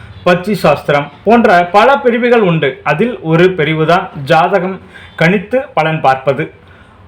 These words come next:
உங்கள் பிறந்த தேதி, மாதம், வருடம், நேரம், இடம் ஆகியவற்றை அடிப்படையாக கொண்டு ஜாதகம் எழுதப்படுகிறது.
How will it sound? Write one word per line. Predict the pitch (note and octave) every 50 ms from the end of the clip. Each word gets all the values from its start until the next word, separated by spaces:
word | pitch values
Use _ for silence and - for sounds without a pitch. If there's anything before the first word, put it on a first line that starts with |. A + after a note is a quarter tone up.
| - -
உங்கள் | - A#3 A3 G3 F3+ F3
பிறந்த | F3+ F3+ E3+ E3+ E3+ D#3+ D#3+
தேதி, | D3 D#3+ D#3 D#3 D3+ C#3+ D#3 D#3+ E3+
மாதம், | D#3+ D3+ D3+ D3+ D3 D3 D3 D#3+
வருடம், | E3 E3 D3+ D3 D3 D3 C#3+ D3+ D#3+
நேரம், | D#3+ D3+ D3+ D3 C#3+ C#3+ C#3+ D#3+ D#3
இடம் | D3+ C#3+ D3 D3 D3 D#3 -
ஆகியவற்றை | - D#3 F3+ F#3+ G3 G3+ F3 F3 F3 - E3 E3+ E3+
அடிப்படையாக | - D#3 D#3 G3+ F#3 - G3+ F3+ F3 E3+ D3+ C#3 C#3 D3
கொண்டு | - - C#3+ D3 D3+ E3+ F#3+ F#3 A#3+ A#3+ - - - - _ _ - E3
ஜாதகம் | D#3 G3 G3+ G3 F#3+ F3 D#3 D3+ D#3+ E3 -
எழுதப்படுகிறது. | E3 D#3+ D#3+ E3 F3 E3+ E3+ D#3 C#3 C#3+ C3 D3 C#3+ C#3 C3 D#3 E3+